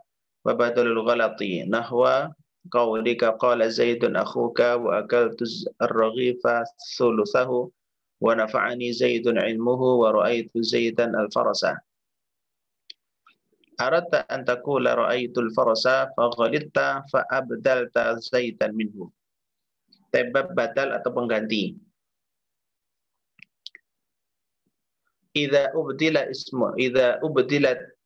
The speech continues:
idza ubdila ismun min min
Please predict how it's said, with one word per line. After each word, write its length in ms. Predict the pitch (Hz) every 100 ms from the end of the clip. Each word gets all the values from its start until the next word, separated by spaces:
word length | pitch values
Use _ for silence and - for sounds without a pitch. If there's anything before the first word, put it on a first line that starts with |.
| _
idza 400 | 135 127 131 123 160
ubdila 480 | 131 131 135 127
ismun 480 | 123 131 139 131 101 175 _ _ 196 - 233
min 800 | 127 131 143 151 147 123 - - - - _ _ _ -
min 260 | 143 139